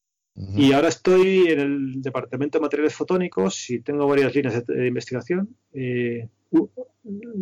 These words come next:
Speaker 2: eh, te-, hay dos principalmente. Una es intentar trabajar con nanopartículas. Luego lo cuento si queréis. Y la otra es hacer materiales, eh,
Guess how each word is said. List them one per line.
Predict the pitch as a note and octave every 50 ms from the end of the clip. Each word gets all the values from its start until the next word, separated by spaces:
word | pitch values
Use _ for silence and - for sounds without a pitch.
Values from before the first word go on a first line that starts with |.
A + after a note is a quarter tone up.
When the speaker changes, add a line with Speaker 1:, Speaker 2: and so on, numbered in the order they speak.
| D3+ C#3
Speaker 2:
eh, | C3+ C3 C3 B2+ -
te-, | - -
hay | - F3 F3
dos | D#3+ D3 C3+ - - - - - _
principalmente. | - B2+ B2 - C3 B2+ C3 A#2 A#2 A2+ G#2 - C3+ D3
Una | E3+ F3+ F3+ F#3 G3
es | G3+ G3 - - - - _ _ _ _ _ _ _ _ _ _ _ _ -
intentar | C3+ B2+ B2 B2+ B2 A#2+ A#2+ D#3+ D#3+ E3+ F3 E3+ E3 D#3+
trabajar | - - E3+ D#3 D3 D3 C#3+ - E3+ F3 - -
con | - E3 D3 C#3+ C3+ C3 B2 B2 A#2+ A#2+ A#2 A#2 A2+ A2+ A2+ A2 G#2+ - _ _ _ _ _
nanopartículas. | B2 B2 B2+ B2 B2+ B2+ A#2+ B2+ A#2+ A#2+ A#2+ C#3+ C3+ - A2 G#2+ G2+ - - - - - _ _ _ _ _ _ _ _ _ _ _ _ _ _ _ _ _ _ _
Luego | - C#3 D3 D3
lo | C#3+ C#3 C3+ C3+ -
cuento | - C#3+ C3+ B2+ B2+
si | - -
queréis. | A#2+ - A2 A2+ A2 - - - -
Y | - B2
la | B2+ C#3+ D#3+
otra | E3+ E3+ F#3 F#3+ G3 F#3+ - - _
es | - D#3 D#3+ D#3 -
hacer | C#3 B2+ - F3+ E3+ E3+
materiales, | D3+ C#3+ B2+ - - C#3+ D#3+ E3 F3+ F#3 - - - - - - _ _ F3+
eh, | C#3 C3 B2+ B2+ B2 A#2+ A#2+ B2 A#2+ A#2+ A#2 A#2+